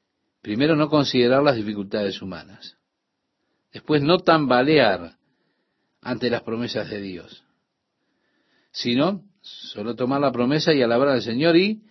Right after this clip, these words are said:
agradecerle a Dios por la promesa, sabiendo, estando completamente persuadido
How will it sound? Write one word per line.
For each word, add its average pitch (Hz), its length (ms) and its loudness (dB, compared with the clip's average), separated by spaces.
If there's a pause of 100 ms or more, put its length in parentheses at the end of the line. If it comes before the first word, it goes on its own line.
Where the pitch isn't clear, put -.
(260)
agradecerle 120 880 2
a 110 60 0
Dios 143 220 0
por 110 240 -4
la 113 160 -2
promesa, 101 800 -10 (1120)
sabiendo, 120 840 0 (420)
estando 156 680 2
completamente 131 1300 2
persuadido 131 1500 -2